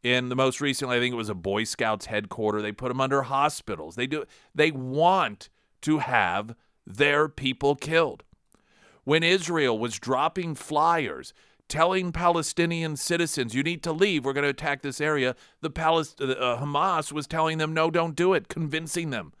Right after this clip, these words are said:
They knew what was coming. They were convincing them to stay because they wanted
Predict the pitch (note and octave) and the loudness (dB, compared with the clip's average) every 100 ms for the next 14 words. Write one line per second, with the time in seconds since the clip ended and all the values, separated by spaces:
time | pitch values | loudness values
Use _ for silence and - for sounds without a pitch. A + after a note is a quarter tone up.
0 | _ - G3 G#3+ A#3 A#3+ G3 B2+ - - | _ 0 2 4 4 2 0 -2 -8 -8
1 | E2 C2+ - - - D3+ D3+ - D3 C3+ | -10 -10 -20 -16 -4 -2 -2 -2 -6 -2
2 | D#3+ G3 F#3+ E3+ E3+ D3 C#3+ C#3 - E3 | -2 -2 -6 -6 -4 -6 -6 -8 -4 -2
3 | C3+ C3+ C#3 B2+ C3+ C3 C#3 D3 D#3 C#3 | 0 -2 -4 -2 -2 0 -2 -2 -2 -6